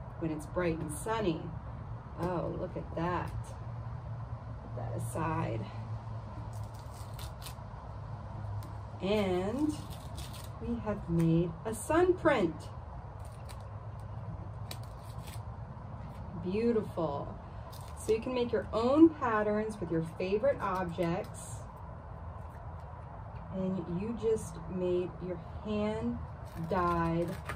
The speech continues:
piece of fabric. Beautiful. Now the next step for these pieces is to actually wash them, because this is, you know, s-, light sensitive dye.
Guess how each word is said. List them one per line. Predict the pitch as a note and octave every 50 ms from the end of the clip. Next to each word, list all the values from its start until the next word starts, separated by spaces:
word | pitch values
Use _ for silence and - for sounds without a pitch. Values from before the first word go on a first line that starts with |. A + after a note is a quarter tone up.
| - - -
piece | E3+ E3 D#3+ -
of | E3+ D#3+ -
fabric. | - F#3 E3 D#3+ D#3+ D#3+ E3 E3 G#3+ - - - - - - - - - - - - - - - - - - - - - - - - - - -
Beautiful. | E3+ F3+ F3+ F#3 - - - - - - - - - - - - - - - - - - - - - - -
Now | F#3 F3+
the | E3 F#3
next | F#3 F#3 F#3 G#3 B3 C#4+ C#4+ - - -
step | - - A#3+ A3+ A3+ - - - -
for | - A3+
these | G#3 E3 D#3+ F#3 F3+ F3+ G#3+ A#3+ A#3 - - -
pieces | G#3+ G3 E3+ D#3+ D#3+ - - E3+ E3+ - - B3+ D#4+ F4 - - - - - - - - - - - - - - - - - - - - -
is | G#3+ A3 A#3+ A#3+ A#3+ -
to | - - - - A#3+ -
actually | F#3+ F#3+ F#3 - - - A3+ G#3 G3+
wash | F3+ - - E3 F3+ F#3 F#3+ G3 G3 - - - -
them, | - - F#3+ - - - - - - -
because | F#3 F3 - F#3 F3+ F3+ F3
this | E3 F3 F3 E3+ D3+ -
is, | F3+ E3+ D#3+ D#3+ D3+ D3 - - - - - - - - -
you | F3+ F3
know, | E3 D#3+ D#3 - - -
s-, | - - - - - - -
light | F3 F3+ F3+ F3 F#3+ G#3+ - - -
sensitive | - A3 A#3 A#3 - C4 C4+ C#4+ - -
dye. | - E3+ C#3+ A2+ - - - F2